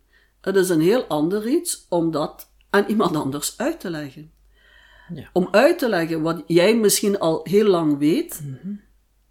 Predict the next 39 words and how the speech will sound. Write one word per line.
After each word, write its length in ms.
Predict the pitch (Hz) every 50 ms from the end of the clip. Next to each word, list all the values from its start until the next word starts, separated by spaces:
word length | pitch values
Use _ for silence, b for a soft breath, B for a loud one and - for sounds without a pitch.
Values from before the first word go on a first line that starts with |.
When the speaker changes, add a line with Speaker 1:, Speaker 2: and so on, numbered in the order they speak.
| _ _ _ _ -
Speaker 1:
Het 160 | 196 151 -
is 200 | 185 180 185 -
niet 320 | 156 156 202 254 247 - -
eenvoudig 640 | 175 165 156 139 139 139 139 156 226 254 233 -
om 160 | - 160 156 151
dat 180 | 147 147 151 -
zelf 600 | - 135 123 131 131 143 196 269 269 - - _ _ _ _ _
over 320 | - 233 262 269 254 214 -
te 140 | - 170 156
brengen. 460 | 151 151 156 147 143 143 143 170 - _ _ B B B B B B B B B B B _
En 140 | - 233 233
dan 200 | 214 202 196 190
is 200 | - 175 165 -
het 180 | 165 156 - -
ook 220 | - 160 151 151 - -
een 200 | 160 147 - -
ondersteuning 800 | 151 147 151 151 147 - - - 165 156 156 151 147 139 143 -
voor 260 | - 147 156 143 139
jou 320 | 135 143 147 170 269 320 330 b b b b b b _ _
om 460 | - 175 165 165 160 156 156 - _ _ _ _ _ _ _ _ _ _ _ _ _ _
een 180 | - 147 139 135
podcast 500 | - - 254 - - 311 294 294 - -
te 80 | 254
hebben 280 | 240 247 226 214 220 208
waar 220 | 196 185 185 185
dat 180 | 175 170 170 -
je 100 | - 175
tegen 200 | - 170 165 165
iemand 240 | 170 170 170 156 156
kunt 220 | - 165 151 147
zeggen: 280 | - 156 151 151 156 147
"Luister 360 | 151 156 147 - - - 151
hier 260 | 147 147 156 170 208
eens 220 | 226 247 254 -
naar, 340 | - 240 233 240 247 240 B B B B B B B B
dit 220 | 170 175 196 190
gaat 300 | - - 190 180 180 -
volgens 340 | - 180 165 165 165 165 -
mij 340 | 165 147 147 143 139 -